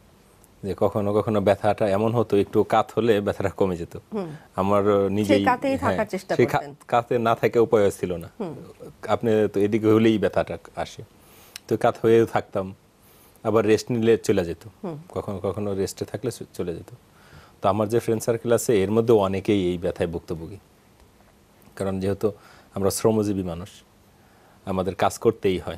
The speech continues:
Speaker 2: হুম, অবশ্যই।
Speaker 1: তো আমি তাদেরকে বলবো যে অবশ্যই ভালো কোনো থেরাপিস্ট বা আমাদের স্যারের মতো
Speaker 2: হুম, হুম।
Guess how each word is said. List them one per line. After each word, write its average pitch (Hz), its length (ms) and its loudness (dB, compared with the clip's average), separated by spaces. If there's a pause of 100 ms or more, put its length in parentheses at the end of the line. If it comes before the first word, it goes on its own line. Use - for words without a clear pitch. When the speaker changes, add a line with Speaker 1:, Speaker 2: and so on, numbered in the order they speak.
(140)
Speaker 2:
হুম, 202 120 -14
অবশ্যই। 202 440 -4 (680)
Speaker 1:
তো 101 160 0
আমি 104 260 2
তাদেরকে 104 460 0
বলবো 113 460 0 (920)
যে 104 100 -2
অবশ্যই 110 680 2 (960)
ভালো 95 260 0
কোনো 92 380 -6 (460)
থেরাপিস্ট 90 480 -2 (100)
বা 82 400 -2 (120)
আমাদের 87 340 -8
স্যারের 85 360 -2
মতো 82 320 -10
Speaker 2:
হুম, 196 160 -8
হুম। 156 100 -16